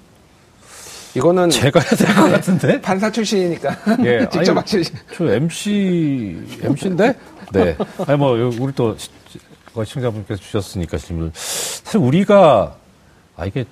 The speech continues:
Speaker 2: 저 전문가분들 모시고 제가 이런 말씀 드리니까 좀, 좀 송구스럽고 외람되는데요.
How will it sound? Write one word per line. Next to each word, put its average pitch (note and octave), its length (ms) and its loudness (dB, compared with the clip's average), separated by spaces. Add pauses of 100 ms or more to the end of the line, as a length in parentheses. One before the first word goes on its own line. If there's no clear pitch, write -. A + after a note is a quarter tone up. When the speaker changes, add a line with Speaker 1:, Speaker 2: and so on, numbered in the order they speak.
Speaker 2:
저 - 140 -20
전문가분들 D3 500 -2
모시고 G#2 360 -4
제가 F2+ 260 -2
이런 F#2+ 320 0
말씀 F#2+ 240 -2
드리니까 F2+ 260 0
좀, A#2 180 -2 (260)
좀 G2+ 260 -8
송구스럽고 C#3+ 580 -4
외람되는데요. F#2 800 0